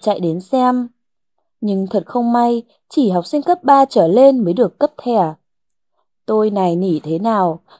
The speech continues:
cô phụ trách thư viện cũng không linh động cấp thẻ cho tôi. Tuy không có thẻ, nhưng không chiều nào tôi không đến thư viện.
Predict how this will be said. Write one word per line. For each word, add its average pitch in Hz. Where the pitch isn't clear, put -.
cô 311
phụ -
trách 320
thư 311
viện 262
cũng 214
không 285
linh 277
động 233
cấp -
thẻ 208
cho 226
tôi. 240
Tuy 208
không 208
có 165
thẻ, 196
nhưng 277
không 294
chiều 233
nào 196
tôi 254
không 294
đến 185
thư 262
viện. 240